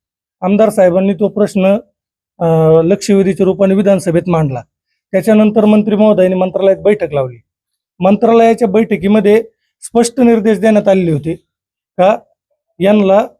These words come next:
पन्नास टक्के रक्कम देण्यात यावी म्हणून. "पन्नास टक्के रक्कम द्या, परंतु तुमच्या, तुमच्या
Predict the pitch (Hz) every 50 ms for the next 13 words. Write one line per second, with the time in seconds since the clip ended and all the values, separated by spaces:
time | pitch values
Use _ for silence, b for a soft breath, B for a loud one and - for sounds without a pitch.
0 | _ _ - 220 220 240 254 247 254 233 233 - 240 208 208 208 - 214 226 233
1 | 202 233 214 196 185 151 170 156 151 147 139 127 113 107 107 - _ _ _ _
2 | _ _ _ _ _ _ _ _ _ _ _ _ _ _ _ _ _ _ _ -
3 | 208 214 233 247 240 247 240 - - 240 226 220 233 - 233 233 220 226 240 247
4 | 247 240 226 233 233 226 247 254 247 - - - 254 269 240 - 247 240 240 247
5 | 254 233 - 220 240 277